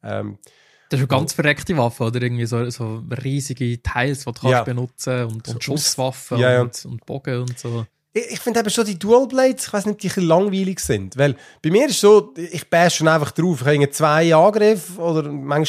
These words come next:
Speaker 1: drücke ich es ja gleichzeitig, aber ich hau im Fall einfach ein bisschen drauf.
Speaker 2: Das sind Noob-Waffen sicher.
Speaker 1: Vielleicht, ja, wirklich. Ich, ich, ich möble im Fall einfach drauf. Du siehst jetzt neu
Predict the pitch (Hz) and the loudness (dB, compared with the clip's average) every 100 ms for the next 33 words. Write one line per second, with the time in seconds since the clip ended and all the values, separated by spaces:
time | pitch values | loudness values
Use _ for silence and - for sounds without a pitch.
0 | 156 160 156 143 143 170 233 - 208 185 | 0 -2 0 2 2 2 -2 -2 -2 -2
1 | 160 143 127 113 131 131 120 117 107 101 | 2 2 2 0 0 2 0 0 -2 -6
2 | 110 98 - _ - - - 131 135 156 | -6 -6 -10 _ -20 -10 -6 -4 0 0
3 | 165 143 135 127 123 117 113 - 117 - | 0 -2 -2 -2 -6 -4 -6 -8 -12 -10
4 | - 180 220 - 175 190 170 180 180 156 | 0 4 4 4 6 6 6 2 0 2
5 | 156 151 170 277 196 147 175 208 226 190 | 0 0 0 0 0 2 6 6 6 4
6 | 180 175 165 - 196 262 262 - - - | 2 2 0 0 0 0 -2 -14 -20 -6
7 | 175 - 190 185 151 156 147 147 196 214 | -2 4 4 2 -2 2 4 6 4 0